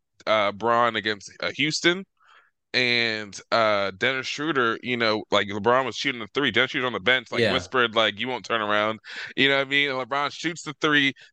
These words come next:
Speaker 1: turns around, doesn't even look at it go in. And, like, they start laughing on the bench. The bench goes crazy, dude. Like, that kind of energy, I love watching that kind of shit, man. Like, it's
Speaker 2: Uh,
Speaker 1: great.
Speaker 2: I, this is, this team,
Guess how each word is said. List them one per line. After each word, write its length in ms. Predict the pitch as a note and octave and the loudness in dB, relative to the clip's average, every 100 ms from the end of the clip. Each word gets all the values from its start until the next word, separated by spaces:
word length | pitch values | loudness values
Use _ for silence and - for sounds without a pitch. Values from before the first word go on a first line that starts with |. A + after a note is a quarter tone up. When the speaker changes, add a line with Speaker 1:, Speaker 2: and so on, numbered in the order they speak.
| - | -4
Speaker 1:
turns 320 | F3 F3 F3 | 0 0 -2
around, 300 | D#3+ D3+ C#3+ | -2 -2 0
doesn't 180 | D3 D#3+ | -2 -2
even 200 | E3+ C#3 | -6 -2
look 180 | D3 D3+ | 0 2
at 80 | |
it 140 | C#3 A#2+ | 0 2
go 240 | C3 C3+ | 0 0
in. 320 | B2+ A#2 A#2 A2+ - - - | 2 2 0 -8 -20 -12 -2
And, 180 | D3+ C#3+ | -2 0
like, 140 | C3+ | 0
they 80 | C#3+ | 0
start 220 | F#3 B2+ | -4 -2
laughing 400 | B2 C#3 D3 D3 | 2 2 0 -8
on 80 | C3+ | -14
the 80 | A#2 | -8
bench. 220 | B2+ A#2 | -8 -6
The 40 | |
bench 220 | A#2 C3+ | -4 -2
goes 200 | B2+ B2 A2 | -2 -4 -4
crazy, 560 | - C#3 C3 A#2 A2+ | 0 0 0 -4 -6
dude. 320 | G#2+ A2 A2 G#2+ | -2 0 0 0
Like, 260 | A2 G#2+ - - - _ | 2 0 -2 -16 -18 _
that 240 | E3 G3+ G3+ | 2 2 -2
kind 240 | G3+ D#3+ | -4 -2
of 60 | D3 | 0
energy, 400 | D3 D3 C3+ B2+ | 0 -2 -4 0
I 140 | C#3 | 0
love 380 | B2+ C3 C3 B2 | 2 2 2 0
watching 360 | A#2 A#2 - | -4 -6 -6
that 160 | A2 G#2 | -6 -4
kind 220 | G#2+ G2+ G2+ | -4 -4 -6
of 60 | |
shit, 240 | - G2+ F#2 | -4 -4 -2
man. 260 | G2 G2 | -2 -2
Like, 280 | F#2 F#2 F#2 _ _ _ _ _ _ _ | 0 0 0 _ _ _ _ _ _ _
it's 80 | - | -8
Speaker 2:
Uh, 80 | |
Speaker 1:
great. 340 | A#2+ G#2+ F#2+ F2 - _ _ F2+ | 0 2 2 -2 -14 _ _ -8
Speaker 2:
I, 200 | F#2+ F2 | -6 -4
this 300 | A2 B2 - | -2 -2 -2
is, 520 | B2 A#2 - - - _ _ | -2 -2 -4 -6 -14 _ _
this 420 | A2 C#3 C#3 - - | -4 -2 -2 -6 -6
team, 680 | - D3 C#3 A#2+ G#2+ G#2+ | -2 0 2 0 -2 -8